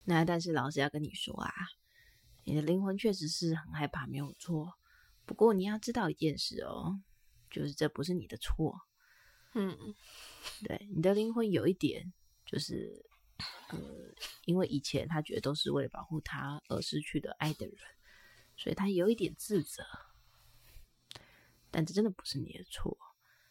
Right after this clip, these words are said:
Speaker 1: 因为啊，你不管是哪一世，你的对象，他的灵魂也都在透过这些事情学习。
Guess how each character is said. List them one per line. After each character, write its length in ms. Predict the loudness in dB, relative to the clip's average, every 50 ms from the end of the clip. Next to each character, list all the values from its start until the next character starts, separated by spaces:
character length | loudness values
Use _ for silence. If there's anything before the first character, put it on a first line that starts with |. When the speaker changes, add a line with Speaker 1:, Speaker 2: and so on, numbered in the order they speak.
| -20 -20 -20 _ _ _ _ _
Speaker 1:
因 180 | 2 2 2
为 160 | 2 0 -4
啊， 200 | -8 -10 -12 -14 -14 -14 -14 -16 -16 -16 -16 -16 -16 -16 -18 -20 _ _
你 340 | _ 6 6 6 6 4 -2 -8 -16 -20 -20 _ _ _ _ _
不 80 | 0 4
管 140 | 4 4 4
是 140 | 4 0 -2
哪 180 | -2 -2 -4
一 120 | -6 -8 -6
世， 460 | -4 -6 4 6 6 6 6 2 -4 _ _ _ _ _ _ _ _ _ _ _ _ _ _ _ _ _ _ _ _ _ _ _ _ _
你 160 | _ 2 2 4
的 400 | 4 4 4 6 4 4 2 0 -4 -10 -16 -20 _ _ _
对 180 | 6 8 8 8
象， 320 | 6 2 0 0 0 0
他 140 | 0 0 0
的 80 | 0 0
灵 200 | 0 -2 -4 -4
魂 240 | -4 -4 -4 -4 -6 -6
也 220 | -6 -8 -8 -6
都 160 | 0 0 2
在 100 | 2 0
透 240 | -2 0 2 2 2
过 220 | 2 -2 -6 -6
这 80 | -6 -4
些 120 | -2 0
事 200 | 0 0 0 -2
情 180 | -4 -6 -10 -10
学 260 | -10 -8 -6 -6 -4
习。 280 | -4 -6 -8 -10 -12